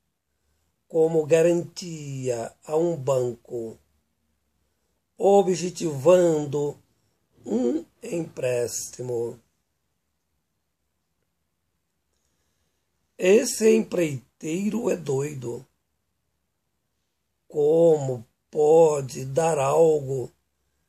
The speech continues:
de outra pessoa a um banco para obter um empréstimo?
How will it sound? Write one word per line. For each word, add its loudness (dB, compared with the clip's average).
de -12
outra 2
pessoa -2
a 2
um 2
banco 2
para -4
obter 2
um 0
empréstimo? 0